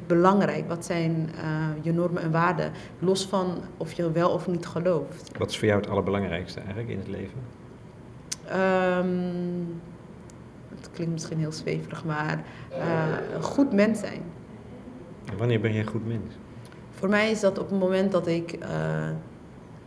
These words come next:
Speaker 1: ehm, niet altijd doe wat ik wil doen. Begrijp, eh,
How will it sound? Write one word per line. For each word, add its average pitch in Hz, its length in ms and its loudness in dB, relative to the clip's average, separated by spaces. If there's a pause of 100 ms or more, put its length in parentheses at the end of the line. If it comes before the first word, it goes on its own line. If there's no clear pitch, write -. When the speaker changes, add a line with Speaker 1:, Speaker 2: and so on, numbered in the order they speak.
(200)
Speaker 1:
ehm, 170 1200 0
niet 202 300 2
altijd 190 800 2 (340)
doe 202 300 2
wat 175 200 4 (120)
ik - 340 6
wil 151 240 4
doen. 139 280 -6 (140)
Begrijp, - 440 -2
eh, - 60 0